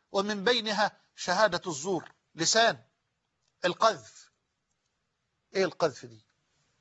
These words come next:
ما نعرفش حاجة اسمها القذف، ولا نعرف أحكام القذف، ولا نعرف ما يترتب على القذف، لا على الرجل ولا على المرأة،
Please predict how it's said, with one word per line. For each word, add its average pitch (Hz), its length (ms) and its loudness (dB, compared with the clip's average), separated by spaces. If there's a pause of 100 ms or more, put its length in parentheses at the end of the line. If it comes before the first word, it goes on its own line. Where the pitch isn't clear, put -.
(160)
ما 165 80 -4
نعرفش 175 340 2
حاجة 156 160 -4
اسمها 139 260 -10
القذف، - 360 -20 (580)
ولا 220 220 4
نعرف 190 340 0
أحكام 165 320 -10
القذف، - 460 -16 (960)
ولا 226 200 4
نعرف 226 340 2
ما 233 120 4
يترتب 214 480 2
على 190 160 4
القذف، 175 480 -2 (2250)
لا 214 200 2
على 233 220 4
الرجل 226 380 2
ولا 233 180 6
على 214 200 2
المرأة، 185 440 -4